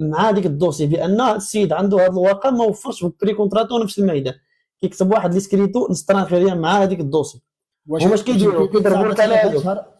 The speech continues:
Speaker 2: آه، مي-، غير يطبقوا القانون ندفع ديريكت؟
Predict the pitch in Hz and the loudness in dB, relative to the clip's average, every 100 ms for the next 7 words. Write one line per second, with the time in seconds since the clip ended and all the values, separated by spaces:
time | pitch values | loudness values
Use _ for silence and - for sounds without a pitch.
0 | _ 175 175 180 175 180 185 190 156 190 | _ -6 -4 -4 -4 -4 -4 -6 -4 -4
1 | 208 190 - 180 190 196 233 208 165 147 | -4 -6 -6 -6 -2 -2 -4 -6 -4 -4
2 | 147 165 214 151 113 _ | -4 -4 -4 -6 -10 _